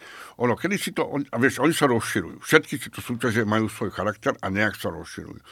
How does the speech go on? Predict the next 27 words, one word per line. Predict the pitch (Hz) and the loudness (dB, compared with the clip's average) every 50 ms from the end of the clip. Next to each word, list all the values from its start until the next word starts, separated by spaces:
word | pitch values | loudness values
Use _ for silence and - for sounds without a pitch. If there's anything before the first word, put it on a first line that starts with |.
| - - - - - - - - - | -20 -20 -20 -18 -18 -18 -18 -8 -2
Takže | - 107 104 - 101 80 - - _ - | 0 0 2 2 0 -2 -4 -2 _ 6
najprv | 156 185 - 202 | 6 6 6 4
to | 175 - 180 151 | 0 0 0 0
bolo | 113 87 85 | 0 -2 -4
tak | - - 98 147 170 170 - _ _ _ - - - - - - - _ - | -2 2 2 2 2 2 -4 _ _ _ -20 -20 -20 -20 -20 -20 -12 _ 0
a | 98 104 101 101 101 107 - - - - - | 2 4 6 4 4 2 0 -4 -10 -18 -8
ten, | _ - 117 110 110 110 110 104 - 95 - | _ 2 4 4 4 4 2 -2 -4 -8 -4
ten | - 113 104 104 101 98 98 95 92 92 92 85 | 0 2 2 4 2 2 0 0 -2 -2 -2 0
vrchol | 123 156 160 - 180 135 104 92 | 0 0 4 6 6 6 6 4
več-, | 92 95 - 95 | 0 0 -2 0
vrchol | 95 123 131 - - 160 123 - | 2 2 2 2 2 0 0 0
tej | - 101 82 - | -2 -6 -6 -6
súťaže | - 104 110 - 127 120 104 117 120 123 123 117 | -8 -8 -4 -2 0 0 2 4 2 2 2 0
bola | - - 80 78 95 101 101 101 95 98 101 - | -4 -12 -6 -2 2 2 4 6 4 4 2 0
tá, | - 101 95 92 92 92 95 98 - | -2 0 2 2 4 2 2 0 -2
tá | 104 - 95 | -4 -4 -2
večera. | 90 82 78 - - 92 76 - - _ _ _ _ _ _ _ _ - | -2 -2 -4 -8 -8 -10 -10 -10 -12 _ _ _ _ _ _ _ _ 2
A | 113 139 | 4 4
večera | 143 - 127 127 | 4 6 6 6
je | 120 | 6
naozaj, | 113 113 110 92 95 87 | 6 6 4 2 0 -4
že | 76 73 | -6 -8
super, | 78 - - 143 143 - 160 160 156 - - | -10 -10 -10 -4 2 6 6 6 6 6 2
sedíš | - - - 104 104 110 113 107 - - | -6 -6 -2 -2 0 0 0 -2 -4 -6
proste | - 90 90 - - - 92 | -10 -10 -10 -10 -10 -12 -12
v | 76 - | -10 -10
sále, | - - 87 92 98 98 101 | -6 -4 -2 0 0 2 2